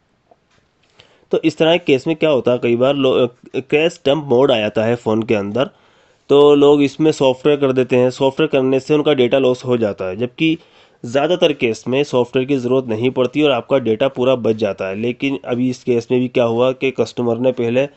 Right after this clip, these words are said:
कहीं और सॉफ्टवेयर इसके अंदर करा लिया, सॉफ्टवेयर करने के बाद भी इसका क्रैश डंप मोड नहीं हटा था। तो अभी हमने इसमें हार्डवेयर से काम किया है। तो यहाँ पर आप देख सकते हैं फ़ोन बूट होने लगा है और क्रैश डंप मोड इसमें नहीं आ रहा है।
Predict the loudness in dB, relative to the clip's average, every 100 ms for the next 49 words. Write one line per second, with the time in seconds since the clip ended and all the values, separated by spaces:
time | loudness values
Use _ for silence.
0 | _ _ _ -2 2 2 2 0 -2 -2
1 | 0 -2 -2 -4 -2 -2 -4 -2 -2 -2
2 | -6 -10 -16 _ _ -20 _ _ _ -4
3 | -2 0 -2 0 -2 -2 0 0 0 -2
4 | -6 -2 -4 -2 -4 -4 -6 -4 -2 -2
5 | -2 -4 -2 -2 -4 -4 -8 -8 _ -20
6 | -20 _ _ _ _ _ _ 2 2 2
7 | -2 -2 -2 -4 -4 -4 -2 0 0 0
8 | -2 -2 -2 -2 -4 -4 -8 -14 _ -20
9 | -20 _ _ 0 2 2 0 0 0 0
10 | -2 -2 -8 -4 -4 -2 -2 -2 -2 -4
11 | -2 -2 -2 -2 -2 -4 -6 -8 -4 -4
12 | -4 -6 -6 -2 -2 -2 -6 -6 -6 -2
13 | -2 0 -4 -8 -12